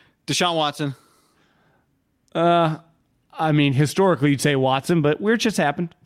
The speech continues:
Speaker 2: <laughs>
Speaker 1: Uh, Bryce Young.
Speaker 2: He is making two hundred thirty million dollars guaranteed. Uh, Purdy.
Speaker 1: Dak Prescott.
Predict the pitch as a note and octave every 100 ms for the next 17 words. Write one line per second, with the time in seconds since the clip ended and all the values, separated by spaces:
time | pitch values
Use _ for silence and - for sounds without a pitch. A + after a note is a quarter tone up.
0 | - F#3 - F3 - E3+ E3 F#3 D3 C#3
1 | C3+ B2 - _ - E3 D#3 D3 C3 B2+
2 | - - - - - - - G#3 F#3 G3
3 | E3+ E3+ F3+ E3 E3+ D#3+ D3+ D3 C#3+ C#3
4 | B2+ C3 C3 B2+ B2+ B2 - - - -
5 | C#3 C#3 G3 F#3 A#2+ - _ _ D#3 D#3+
6 | D#3+ D3+ C3 C3+ B2 -